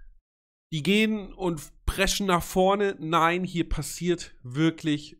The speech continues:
überhaupt gar nichts. Und ja, ich hatte es letztens schon gesagt, ich will nicht wissen, wie viel Milliarden Dollar aktuell, äh, bei den ganzen Anlegern von A M C hier im Minus sind.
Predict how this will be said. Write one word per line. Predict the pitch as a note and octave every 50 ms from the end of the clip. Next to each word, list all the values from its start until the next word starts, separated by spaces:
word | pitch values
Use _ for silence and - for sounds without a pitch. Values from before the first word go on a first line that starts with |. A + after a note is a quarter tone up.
| _ _
überhaupt | - E3 F3 F3 F3 E3+ D3 D#3 D3 B2+ A2 B2+ C#3 B2+ C3 C3 - - - _ _
gar | C#3 B2+ B2 B2 B2
nichts. | G#2+ F#2+ F#2 F#2 F#2 - - -
Und | - C3 B2+ B2+ B2+ B2 A2+ - - - - - - - - _ _ _ _ _ _ _ _ _ -
ja, | E3+ F3 E3+
ich | D#3+ D#3 G3+
hatte | G3+ G#3+ G#3+
es | - G#3+
letztens | G#3+ A3 A3 - A3 G3
schon | - G#3+ G3+
gesagt, | F#3+ F3 G3 F3+ E3+ - F3
ich | C#3+ D3
will | F3+ G3
nicht | G3+ F#3+ D#3 E3+
wissen, | F#3 F#3 F#3 F#3+ F3
wie | F3+ F#3 F3+
viel | - F#3+ F3+ E3+
Milliarden | E3+ D#3+ D3+ D3 - - D#3 C#3+ D3+ E3 F3 G3 G3 F#3+ F#3 F#3 F#3+ F#3+ F#3 F#3 - - _ _ _ _ _ _ _ _ _ _ _ _ _ _
Dollar | - F3+ F#3+ F#3+ G3+ G#3 F#3 F#3 F#3 F3+ F3+ -
aktuell, | - D#3+ D#3+ - - - - F#3 E3+ E3+ E3+ F3 - - E3 E3+ D#3 D3+ D3+ D3+ -
äh, | E3 D#3 D3+ D3+ D3+ D3 C#3+
bei | - - D3+ C#3+
den | C#3+ C#3+ C3+ C#3
ganzen | C#3 D3 E3 D3 D3+ C#3+
Anlegern | C#3 D3 D#3 D#3 D#3 D3+ D3 C#3+
von | C#3 D#3 C#3+ -
A | -
M | C#3 C#3 C#3 C3+ C#3
C | C#3 - - E3+ E3 D#3+
hier | D#3+ E3+ D#3+ C#3+ C3+
im | B2 C3 C3
Minus | C#3+ E3 F#3 F#3+ G3 F#3 F#3 -
sind. | - E3+ E3 E3 E3+ D#3 -